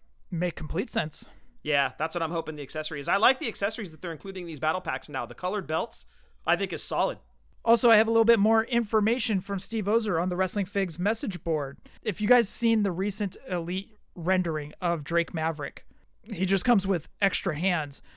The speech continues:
Speaker 1: Somebody asked, "Is Elite seventy-eight Drake Maverick going to come with more than extra set of hands?"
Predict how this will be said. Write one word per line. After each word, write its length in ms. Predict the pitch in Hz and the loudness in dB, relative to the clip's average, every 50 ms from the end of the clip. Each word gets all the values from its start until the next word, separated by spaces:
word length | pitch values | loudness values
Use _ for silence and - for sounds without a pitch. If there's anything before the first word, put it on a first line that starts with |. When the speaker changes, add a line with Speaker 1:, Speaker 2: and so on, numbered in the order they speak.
| - - - - | -20 -20 -20 -14
Speaker 1:
Somebody 400 | - - - 214 202 220 208 196 | -6 0 2 4 4 4 2 2
asked, 300 | - 196 208 208 196 - | 2 2 0 0 0 -2
"Is 140 | 196 185 185 | -4 -2 -2
Elite 240 | 190 185 208 226 - | -2 -2 -2 -4 -2
seventy-eight 560 | - 233 226 220 202 202 190 196 214 - - | 0 0 0 0 0 0 0 0 -2 -4 -8
Drake 320 | - 175 165 180 196 - - | -6 -2 -2 -2 -2 0 0
Maverick 440 | 190 185 185 185 160 170 151 - | 2 2 2 2 0 -2 -4 -2
going 200 | - 180 170 175 | -2 -2 -2 -2
to 80 | 170 170 | -4 -6
come 260 | - - 175 185 185 | -6 -4 -2 -2 -2
with 260 | 180 180 156 - - | 0 -2 -4 -4 -4
more 380 | 151 160 175 196 202 180 160 156 | -4 -2 0 2 2 2 0 0
than 240 | 151 170 156 160 - _ - | -2 -4 -8 -8 -12 _ -6
extra 300 | 190 180 - - - 165 | -6 -6 -6 -4 -8 -6
set 220 | - - 170 156 | -4 -4 -4 -4
of 80 | 156 139 | -4 -4
hands?" 500 | 156 240 277 240 - - - - - | -4 -4 -4 -4 -6 -8 -12 -16 -16